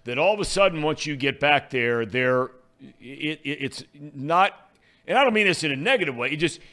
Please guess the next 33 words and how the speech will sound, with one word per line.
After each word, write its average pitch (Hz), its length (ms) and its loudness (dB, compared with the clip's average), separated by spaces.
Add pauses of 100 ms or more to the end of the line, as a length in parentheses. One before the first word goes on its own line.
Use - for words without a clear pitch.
(180)
th-, 170 160 0
there 170 140 4
are - 40 0
things 262 380 -2
that 208 160 -4
come 208 260 0
up 180 400 4 (220)
that 151 320 6 (560)
you 156 300 -4
never 185 320 10
thought 147 320 8
of. - 280 -8 (720)
And 147 220 0
sometimes 214 720 4
you 165 80 0
just 165 180 4
have 151 200 6
to 127 80 -6
get 110 240 -4
out. 80 180 -8 (800)
And 135 540 2 (240)
Cooley 220 400 0
has 151 140 0
obviously 160 460 0
reached 143 300 -6
that 127 200 -2
point 117 240 -10
in 113 80 -14
time. 92 300 -12
It's 123 180 -16
time 143 240 -2
to 123 60 -6
leave. 98 280 -12